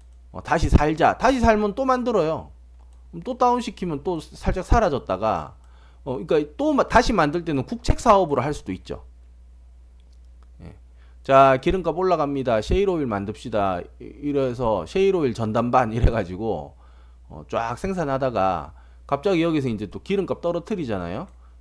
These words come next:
그러면 "자, 셰일오일 팀 해산 잠시 멈췄다가." 예.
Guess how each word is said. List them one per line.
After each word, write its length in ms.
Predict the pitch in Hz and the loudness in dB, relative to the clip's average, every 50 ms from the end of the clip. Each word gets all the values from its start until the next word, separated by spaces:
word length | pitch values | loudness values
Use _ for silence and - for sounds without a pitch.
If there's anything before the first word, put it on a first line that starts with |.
| - | -12
그러면 380 | - 139 143 151 143 131 107 92 | -8 -6 -4 -4 -4 -4 -6 -4
"자, 380 | - 113 107 104 101 98 98 95 | -2 0 0 2 2 2 0 -2
셰일오일 500 | - 180 175 175 175 170 160 147 135 120 | -4 -4 -2 -2 -2 -2 -2 -2 -2 0
팀 220 | - - 120 117 | 2 2 2 0
해산 640 | 131 151 147 - 156 143 131 120 107 98 80 73 - - - - - - | -2 -4 -2 0 0 0 0 0 -4 -6 -8 -12 -16 -20 -20 -20 -16 -6
잠시 520 | - 127 135 143 - 147 131 107 87 78 - | -4 -2 -2 -2 -2 -2 -2 -2 -4 -6 -8
멈췄다가." 800 | - 107 113 117 120 - - - - 104 95 80 80 76 - - - - - - - - - - - - - - - - - - - - - | -6 -2 -2 -2 -2 0 -2 -2 -2 -2 -4 -4 -6 -10 -12 -16 -20 -20 -20 -20 -20 -20 -20 -20 -20 -20 -20 -20 -20 -20 -20 -20 -20 -20 -20
예. 40 | - | -20